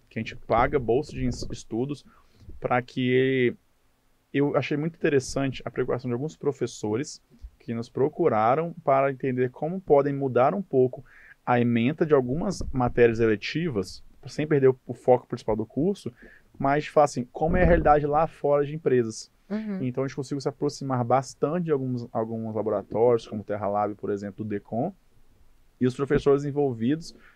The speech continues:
Speaker 1: ficam responsáveis de mostrar tecnologias que são usadas no mercado, como funcionam. Então, tem pessoas que ficam lá um ano com essa mentoria deles e depois vêm pra gente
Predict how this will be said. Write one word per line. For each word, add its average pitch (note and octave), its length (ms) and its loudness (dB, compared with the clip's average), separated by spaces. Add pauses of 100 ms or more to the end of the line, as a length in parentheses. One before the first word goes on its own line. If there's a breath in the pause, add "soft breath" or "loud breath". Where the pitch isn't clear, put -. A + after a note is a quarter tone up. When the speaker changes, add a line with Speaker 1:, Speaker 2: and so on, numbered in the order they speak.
(120)
Speaker 1:
ficam D3+ 200 -4
responsáveis D3+ 800 0
de D#3 80 -6
mostrar D3 400 2 (160)
tecnologias B2 580 -4 (220)
que A2+ 160 -4
são A2+ 220 -2
usadas A#2 480 2 (160)
no A2 160 -8
mercado, A#2+ 640 -4 (320 soft breath)
como A2 240 -4
funcionam. A#2+ 680 -4 (380 soft breath)
Então, C3 300 -4
tem E3 200 -6
pessoas E3 640 2
que - 140 -12
ficam C#3 380 -4
lá C3+ 100 -2
um C3+ 160 -2
ano B2+ 140 -2
com B2+ 160 -4
essa B2+ 160 -4
mentoria A#2 400 0
deles D#3 420 -2
e C#3 40 -4
depois C3 300 -2
vêm C3 380 -2
pra C3 260 6
gente A#2+ 540 -4